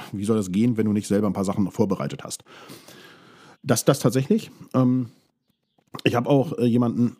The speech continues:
<clears throat> ich glaub, das weißt du auch, ähm, mein Sohn Dominik, der betreut einen Teil des Instagram-Accounts, insbesondere so die Kommentare, be-, also der macht die, der betreut den Stream und die Kommentare, so, ähm, die, die D Ms und die, und die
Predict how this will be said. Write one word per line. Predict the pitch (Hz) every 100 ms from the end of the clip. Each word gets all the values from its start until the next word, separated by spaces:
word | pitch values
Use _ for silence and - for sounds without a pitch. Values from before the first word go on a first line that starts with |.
| -
<clears throat> | 180 180 127
ich | -
glaub, | 113
das | 92
weißt | 107 -
du | 113
auch, | 127 -
ähm, | 104 101 104 -
mein | 113 104
Sohn | 117 160 147
Dominik, | 120 123 123
der | 107
betreut | 98 - 113 -
einen |
Teil | - 110 107
des | 98
Instagram-Accounts, | 123 147 139 131 123 123 135 127 -
insbesondere | 113 - 101 107 110 101 98
so | 101 104 104
die | 104 101
Kommentare, | 101 107 110 101 - 98 101
be-, | 92 -
also | 98
der | 104
macht | 110
die, | -
der | 113
betreut | 107 - 135
den | 120
Stream | - 139 170 214 170
und | 123
die |
Kommentare, | 117 110 104 123 156 254 - - - - - -
so, | 147 160
ähm, | - 110 110 101
die, | 110 107 104
die | - 82 95 110 104
D |
Ms | 123 156 143
und | - 110 104
die, | 101 101 101
und | 95 113 98 -
die | 98 95 98